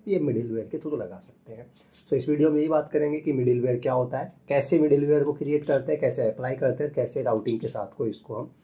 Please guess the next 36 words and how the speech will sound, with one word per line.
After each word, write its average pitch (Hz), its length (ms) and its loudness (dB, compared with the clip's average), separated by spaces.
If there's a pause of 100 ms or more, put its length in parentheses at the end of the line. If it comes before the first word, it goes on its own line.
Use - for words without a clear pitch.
(300)
राउटिंग 131 320 4
के 135 80 4
साथ 123 240 -2
इसको - 180 -8
apply 123 300 -4 (380)
कर 135 120 2
सकते - 240 -10
हैं। - 40 -20 (1300)
So 165 440 6
सबसे - 220 2
पहले 190 160 2
हम 185 80 -2
बात 165 200 4
करते 160 220 4
हैं 180 80 6
यहाँ 156 160 4
पे, 170 180 2 (1300)
Last 131 380 4
की 170 100 2
video 151 280 6
में 151 80 0
हमने 143 200 -4
routing 143 320 2
discuss 139 280 -2
किया 143 240 -2
था, 175 140 -4
मैंने 123 320 -2 (100)
यहाँ 127 280 -6
पे 131 120 -4
फाइल्स 123 320 -4
है 127 60 -2
वो 123 140 -2
delete 120 240 -4
कर 120 140 0
दी। 123 120 -2
तो 151 380 2